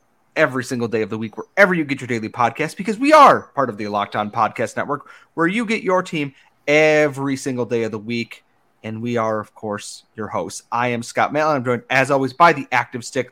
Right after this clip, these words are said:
Laura Saba. And I have an accidental co-host today who is very upset that I will not give her her squeaky toy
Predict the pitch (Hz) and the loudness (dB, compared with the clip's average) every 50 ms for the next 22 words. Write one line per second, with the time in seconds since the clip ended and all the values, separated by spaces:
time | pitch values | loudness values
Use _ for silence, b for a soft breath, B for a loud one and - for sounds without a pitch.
0 | - 120 120 120 113 113 - - 143 131 127 131 131 127 - b b b b b | -8 -6 -4 -2 -2 -2 -2 -2 0 0 2 2 0 -2 -2 b b b b b
1 | b - 156 165 170 170 175 - - 123 131 131 123 135 131 123 127 123 123 123 | b -4 -2 0 2 2 2 0 0 0 2 2 2 2 2 2 2 0 0 -2
2 | 123 - - 131 123 120 113 113 - 202 190 180 160 156 143 139 - - 135 127 | -2 -4 -4 -6 -4 -4 -4 -4 -2 -2 -2 0 0 0 -2 -2 -4 -6 -2 0
3 | 123 120 113 123 113 107 104 110 127 127 127 123 127 120 123 - - 139 127 120 | 0 0 0 -4 -6 -8 -6 -4 -2 -2 0 0 0 -2 -4 -4 -4 -2 -2 -2
4 | - - b b b b b - 113 107 101 101 101 110 120 120 123 120 - 123 | -4 -8 b b b b b -4 -2 -2 -2 -2 -4 -2 -2 -2 -2 -2 -4 -6
5 | 117 110 104 104 - - 123 117 107 120 117 110 107 - 113 107 - - - 202 | -6 -4 -4 -6 -6 -6 -6 -6 -4 -6 -6 -6 -6 -6 -10 -10 -10 -10 -8 -8
6 | 180 180 180 156 - - 147 139 135 135 127 - | -8 -8 -10 -8 -6 -4 -2 -2 -2 -2 -4 -8